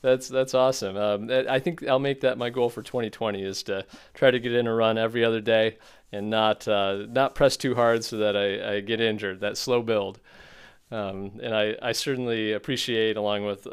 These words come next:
all of us here that, um, that, that you treat, I certainly appreciate your time and, uh, your advice to,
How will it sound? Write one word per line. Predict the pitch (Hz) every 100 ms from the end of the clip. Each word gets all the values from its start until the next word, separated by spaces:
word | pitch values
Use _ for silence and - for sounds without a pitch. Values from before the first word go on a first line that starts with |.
| -
all | 131 120
of | 107
us | 107 -
here | - 104 104 101 -
that, | 120 101 95 -
um, | 101 92 92 92 113 139
that, | 117 95 - -
that | 120 101
you | 104
treat, | - 117 104
I | 98
certainly | - 117 110
appreciate | 98 - 104 - 101
your | 104
time | 104 - 101 98 95
and, | 98 110 101 92
uh, | 95 95
your | 107 120
advice | 110 131 156 -
to, | - 104 101